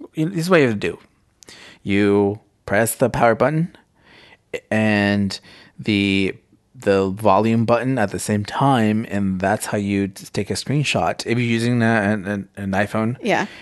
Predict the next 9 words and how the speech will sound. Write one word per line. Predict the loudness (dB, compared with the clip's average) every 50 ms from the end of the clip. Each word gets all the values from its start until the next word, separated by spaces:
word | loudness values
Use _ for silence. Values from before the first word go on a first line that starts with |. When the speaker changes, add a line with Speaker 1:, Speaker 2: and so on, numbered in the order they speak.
| -20 -12 -6
Speaker 1:
And | -2 0 2 2
then | 4 4 4 4 4 2
share | 2 0 2 4 4 4 4
that | 4 4 2
screenshot | 0 -4 -2 -2 0 0 2 2 2 0 0 -2 -4 -6 -8 -10 -6 -2 0 2 2 2 2 0 -4 -10 -10 -12 _ _ _ 0
on | 2 2 4 2 2 2 2
your | 0 2 2 0 0 -2
social | -2 -4 -6 -6 -6 -4 -2
media. | 0 2 2 2 2 2 0 0 0 -2 -4 -6